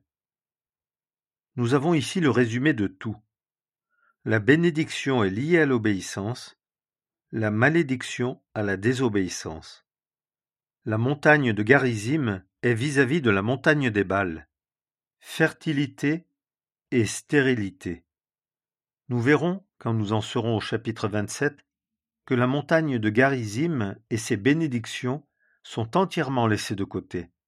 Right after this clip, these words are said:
Les malédictions de la montagne d'Ébal frappent l'oreille d'Israël, tandis qu'un silence terrible règne sur la montagne de Garizim.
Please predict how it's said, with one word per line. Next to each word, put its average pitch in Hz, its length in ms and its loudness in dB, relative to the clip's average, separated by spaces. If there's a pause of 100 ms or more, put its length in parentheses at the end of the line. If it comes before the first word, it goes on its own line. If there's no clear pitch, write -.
(880)
Les 101 180 -6
malédictions 143 640 0
de 139 100 -2
la 107 100 2
montagne 123 480 -2
d'Ébal 110 580 0 (320)
frappent - 440 -4
l'oreille 120 380 2
d'Israël, 107 720 -4 (380)
tandis 127 300 -4
qu'un 117 140 0
silence 113 640 0
terrible 117 760 -4
règne 120 400 -2
sur 98 220 -8
la 95 80 -4
montagne 113 520 -2
de 90 100 -12
Garizim. 92 720 -4